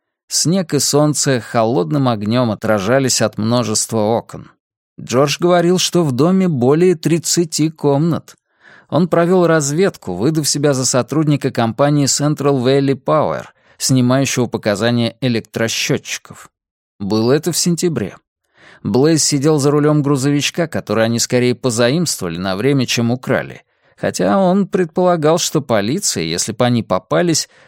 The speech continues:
обвинила бы их в краже. Какие-то девушки играли в крикет на боковой лужайке.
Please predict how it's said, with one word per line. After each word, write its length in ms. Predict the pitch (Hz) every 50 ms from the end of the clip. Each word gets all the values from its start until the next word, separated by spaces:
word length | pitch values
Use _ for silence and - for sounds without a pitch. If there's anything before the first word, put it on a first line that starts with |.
| _ _ _ _ _ -
обвинила 540 | 226 226 233 240 233 214 160 127 131 151
бы 220 | 156 147 151 143 135
их 140 | 131 - -
в 100 | - -
краже. 480 | - 175 139 131 90 71 - - - - _ _ _ _ _ _ _ _ _ _ _ _
Какие-то 380 | - - 117 - 233 233 - 214
девушки 580 | 160 120 117 123 131 139 151 - - - 123 107
играли 320 | 98 113 131 147 151 135
в 100 | - -
крикет 480 | - - 107 117 143 143 - - - 127
на 80 | 120
боковой 460 | 113 104 107 - 107 101 101 117 123
лужайке. 760 | 127 131 131 117 95 92 95 92 92 90 85 - - - -